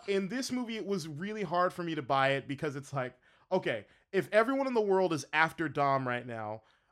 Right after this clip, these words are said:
um, and he was gonna leave his son behind, why would you not either A, send your son to go be with Paul Walker,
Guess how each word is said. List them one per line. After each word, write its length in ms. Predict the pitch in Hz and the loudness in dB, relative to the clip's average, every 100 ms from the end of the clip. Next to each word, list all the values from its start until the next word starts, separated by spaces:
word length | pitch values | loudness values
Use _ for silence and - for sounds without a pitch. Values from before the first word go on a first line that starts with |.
| _ _ | _ _
um, 460 | 170 160 156 151 - _ _ _ _ _ | 4 4 4 -2 -10 _ _ _ _ _
and 160 | 180 165 | -4 -2
he 120 | 196 | 0
was 160 | 208 147 | 0 2
gonna 180 | 180 165 | 2 2
leave 240 | 175 170 | 0 -2
his 160 | 165 - | -4 -2
son 340 | - 196 190 | -2 0 -2
behind, 640 | 135 113 113 98 98 110 _ _ _ _ _ _ _ _ _ _ _ _ _ | -4 -6 -6 -8 -12 -16 _ _ _ _ _ _ _ _ _ _ _ _ _
why 540 | 190 202 220 240 269 | -8 2 4 6 4
would 320 | 269 240 254 190 | 2 0 -4 -4
you 180 | 220 | -4
not 720 | 196 190 185 185 165 151 - - _ | -2 0 4 6 6 4 -2 -16 _
either 300 | 202 208 185 185 | -4 4 4 4
A, 260 | 165 170 190 | 2 2 0
send 360 | - 180 185 | 0 0 0
your 140 | 185 208 | -2 -2
son 300 | 185 175 175 | 0 0 0
to 60 | |
go 220 | 143 151 160 | 0 0 0
be 200 | 139 151 | -2 -2
with 220 | 143 143 | -4 0
Paul 200 | 156 185 | 2 2
Walker, 400 | 131 110 120 | 0 -2 -8